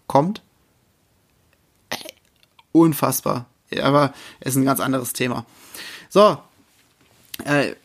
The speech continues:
vielen lieben Dank, dass du jetzt eine Viertelstunde zugehört hast hier im Pure Satisfaction Podcast in der wahrscheinlich vorletzten Folge unter diesem Namen. Ähm, ja, bald, bald gibt's viele neue Dinge. Ich wünsch dir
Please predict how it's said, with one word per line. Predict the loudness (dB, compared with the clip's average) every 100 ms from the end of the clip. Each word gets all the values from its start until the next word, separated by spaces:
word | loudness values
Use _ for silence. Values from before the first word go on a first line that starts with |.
| -14
vielen | -4 2 6
lieben | 6
Dank, | 4 0
dass | -2
du | -2
jetzt | -4
eine |
Viertelstunde | -4 -4 -2 -4 -2
zugehört | -2 0 2 0 0
hast | -2 -2 -4
hier | -2
im | 0
Pure | -2 -4
Satisfaction | -2 -4 -2 -2 -2 -6
Podcast | -4 -6 -4 -4 -2
in | 0
der | 0 0
wahrscheinlich | -2 0 0 0 0 0 -4
vorletzten | 0 2 2 0 -6
Folge | -8 0 2 2 0
unter | 0 0 0 -2
diesem | -2 -2
Namen. | 2 4 4 2 -4 -10 -20 -20 -20 -10 -2
Ähm, | 0 0 -2 -6 -12 _ _ _
ja, | -2 -2 -4 0
bald, | 2 2 0 -8 -8 0
bald | 0 0
gibt's | -4 -6 -8
viele | -6 -4 -2
neue | -2 -4
Dinge. | -4 -6 -8 -16 -20 -6
Ich | -2 0
wünsch | 0 0 0
dir | 0